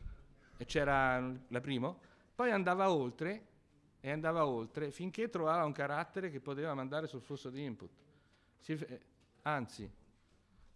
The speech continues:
va, va sempre oltre, perché tanto in teoria tutto si può mandare sul flusso di output.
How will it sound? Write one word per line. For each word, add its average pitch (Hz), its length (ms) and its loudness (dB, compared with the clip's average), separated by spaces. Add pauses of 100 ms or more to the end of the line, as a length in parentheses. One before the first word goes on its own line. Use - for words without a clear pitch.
va, 147 340 4
va 143 200 0
sempre 160 440 0
oltre, 95 440 -4 (360)
perché 123 300 -8
tanto 139 500 -2 (3000)
in 120 160 -4
teoria 143 300 -2
tutto 175 260 -2
si 113 120 -6
può 113 120 -6
mandare 113 300 0
sul 104 140 -6
flusso 110 280 -6
di 107 140 -2
output. 87 560 -8